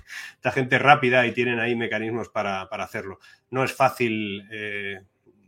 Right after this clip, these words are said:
supongo, banearlos, pero bueno, YouTube a ver si toma algún tipo de medida. Os lo repito, yo no soy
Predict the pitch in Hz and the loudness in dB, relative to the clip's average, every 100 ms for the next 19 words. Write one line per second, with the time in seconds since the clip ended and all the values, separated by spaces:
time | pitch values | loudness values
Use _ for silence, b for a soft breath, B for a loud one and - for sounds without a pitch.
0 | _ - 131 117 117 135 156 170 180 - | _ -2 0 2 2 4 4 2 -4 -6
1 | 110 117 98 101 117 110 107 101 101 110 | -8 -8 -10 -10 -10 -8 -8 -8 -12 -10
2 | 107 101 110 117 113 110 104 107 98 - | -8 -8 -8 -8 -8 -8 -6 -4 -6 -8
3 | _ _ - 120 113 113 110 131 110 101 | _ _ -16 -4 0 0 2 0 -2 -4
4 | 101 143 135 147 165 190 | 0 2 2 0 0 -2